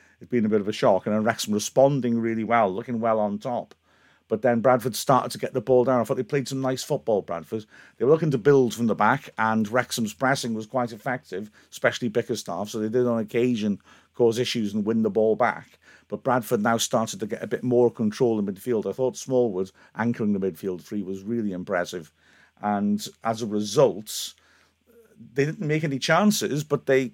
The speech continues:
calmed the game down, and Wrexham stopped making chances too. There was a moment of controversy about halfway through the half, long ball down the flank, and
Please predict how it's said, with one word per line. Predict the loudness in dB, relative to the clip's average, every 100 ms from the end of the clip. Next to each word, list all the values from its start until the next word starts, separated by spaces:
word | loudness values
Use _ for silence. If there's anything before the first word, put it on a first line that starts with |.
| -8
calmed | 0 4 4 2
the | 0
game | 2 2 2 0
down, | 2 0 -2 -4
and | -2 -4 -4 -20 -20 _
Wrexham | -8 -6 -4 -2 -2
stopped | 0 -2 0
making | -4 -4 -6
chances | -4 -6 -8 -12 -16
too. | -6 -4 -4 _ _ -20 -6
There | -4
was | 0
a |
moment | 4 4 4 -2
of |
controversy | -2 0 6 6 6 -2 -4 -8 _ _ _
about | -2
halfway | 2 0 0 -4
through | -2 0
the | 0
half, | 0 -6 -8 -12 _ _ 0
long | 2 6
ball | 6 6
down | 2 0
the | 0
flank, | 0 0 -2 -12 _ _ _ _ -4
and | 0 0 0 -2